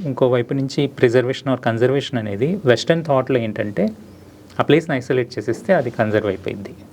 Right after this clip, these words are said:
మన థాట్ ఏంటి? మనది ఎప్పుడు కూడా మన మనుగడతో ముడిపడి ఉంటుంది.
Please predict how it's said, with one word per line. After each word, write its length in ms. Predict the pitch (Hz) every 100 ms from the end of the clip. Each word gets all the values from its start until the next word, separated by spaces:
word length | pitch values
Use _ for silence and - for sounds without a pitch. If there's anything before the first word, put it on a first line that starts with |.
| - - - - - -
మన 180 | 131 156
థాట్ 300 | 160 151 143
ఏంటి? 240 | 135 135
మనది 300 | 131 120 117
ఎప్పుడు 240 | 117 - 127
కూడా 400 | 131 123 147 135
మన 300 | 117 113 110
మనుగడతో 720 | 110 123 139 147 147 151 147
ముడిపడి 480 | 123 120 113 - 92
ఉంటుంది. 440 | 92 92 104 98